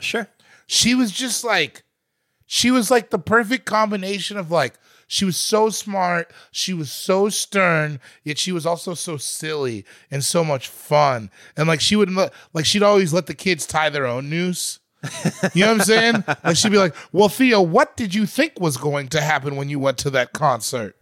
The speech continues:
Speaker 1: And then
Speaker 2: And
Speaker 1: Theo had something crazy to
Speaker 2: Yeah,
Speaker 1: say.
Speaker 2: yeah, yeah. And, and then she would, like, lawyer. And it's just like, bro, I watched that shit. I was like, "Man."
Speaker 1: Was she a lawyer?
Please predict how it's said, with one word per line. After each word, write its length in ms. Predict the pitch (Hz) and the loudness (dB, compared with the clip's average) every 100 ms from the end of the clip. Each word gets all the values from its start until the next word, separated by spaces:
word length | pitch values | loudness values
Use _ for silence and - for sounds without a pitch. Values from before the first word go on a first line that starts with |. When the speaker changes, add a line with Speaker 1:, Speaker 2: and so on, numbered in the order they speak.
| 156 | -2
Speaker 1:
And 100 | 151 | 0
then 60 | |
Speaker 2:
And 80 | 147 | 0
Speaker 1:
Theo 240 | 156 127 117 | 0 2 2
had 220 | 127 117 | 2 0
something 340 | 131 107 123 | -2 -2 -4
crazy 360 | 113 113 98 165 | -2 -2 0 2
to 40 | |
Speaker 2:
Yeah, 120 | 202 208 | 2 4
Speaker 1:
say. 340 | 196 196 190 | 4 2 2
Speaker 2:
yeah, 160 | 190 175 | 2 0
yeah. 60 | |
And, 140 | 170 165 | -2 -4
and 180 | 180 185 | -2 0
then 120 | 175 | 0
she 180 | - 208 | 2 2
would, 180 | 180 | 2
like, 240 | 156 156 127 | 2 0 0
lawyer. 420 | 139 165 196 196 - | 0 4 4 4 0
And 120 | 170 | -2
it's 120 | 180 | -2
just 280 | 156 208 - | -2 0 2
like, 260 | 160 113 - _ _ - | 0 0 -6 _ _ 0
bro, 180 | 160 160 | 4 6
I 120 | 165 | 6
watched 240 | 196 202 | 6 4
that 140 | 196 185 | 2 -2
shit. 180 | - 190 | -2 0
I 100 | 180 | 2
was 160 | 156 | 2
like, 200 | 143 135 | 0 -4
"Man." 500 | 139 151 151 147 135 - _ - | -4 0 0 -2 -6 -16 _ -8
Speaker 1:
Was 120 | 139 | -2
she 100 | 196 | 2
a 80 | 190 | 4
lawyer? 260 | 185 277 | 2 0